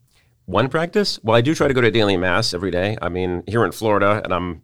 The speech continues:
you know, we're in different parts of Florida. You probably get even more hurricanes than we do up, up, I would say up north now if I'm in Southwest Florida. Up north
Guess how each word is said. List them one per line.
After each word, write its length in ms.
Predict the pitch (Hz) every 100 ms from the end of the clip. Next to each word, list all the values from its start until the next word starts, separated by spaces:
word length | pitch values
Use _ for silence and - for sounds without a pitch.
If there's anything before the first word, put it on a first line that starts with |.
| _
you 120 | 98
know, 140 | 87 85
we're 220 | 87 92
in 60 |
different 240 | 87 95 -
parts 180 | 107 95
of 100 | 90
Florida. 280 | 95 95
You 40 | 110
probably 200 | 95 87
get 140 | 87 -
even 160 | 87
more 180 | 92 107
hurricanes 460 | 101 95 - 95 85
than 120 | 85
we 120 | 110
do 160 | 92 90
up, 100 | 85 -
up, 220 | 92 92 -
I 60 |
would 160 | 113 123
say 80 | 135
up 160 | 127
north 320 | 117 123 127
now 220 | 123 98 98
if 80 | 104
I'm 80 |
in 80 | 101
Southwest 500 | 90 101 98 101 -
Florida. 240 | - 104 98
Up 100 | 110
north 340 | 127 123 87